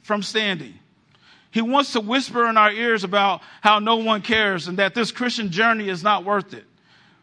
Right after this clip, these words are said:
We have to combat Satan by knowing that our Savior is always there and never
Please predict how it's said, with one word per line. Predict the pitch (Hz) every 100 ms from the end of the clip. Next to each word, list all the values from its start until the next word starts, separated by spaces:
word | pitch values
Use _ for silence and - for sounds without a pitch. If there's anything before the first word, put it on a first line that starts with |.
| _ -
We | 185 277
have | 240 262 254
to | -
combat | 220 208 190 214 262 220
Satan | - 202 202 202 196 - -
by | 175 190
knowing | 190 208 262 247 226 202
that | 202
our | 226 214
Savior | - 226 208 220
is | 220 196 - -
always | 254 277 269 233 214 190 135
there | 180 156 160 185 - -
and | 185 202
never | 226 247 240